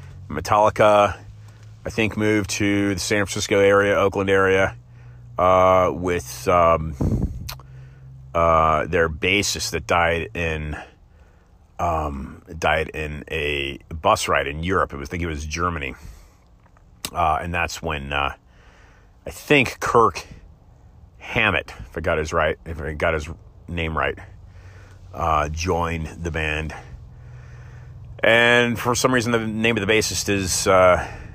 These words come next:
uh, not coming to me. But, uh, Megadeth, uh, obviously S-, Dave Mustaine, one of, another great band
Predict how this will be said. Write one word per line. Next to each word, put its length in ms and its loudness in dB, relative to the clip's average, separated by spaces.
uh, 160 -2
not 200 -2
coming 220 -4
to 80 -8
me. 180 -12
But, 400 0
uh, 400 4
Megadeth, 680 2
uh, 40 -2
obviously 640 0
S-, 280 -10
Dave 200 0
Mustaine, 540 0
one 180 -4
of, 80 -6
another 300 0
great 720 -4
band 600 -4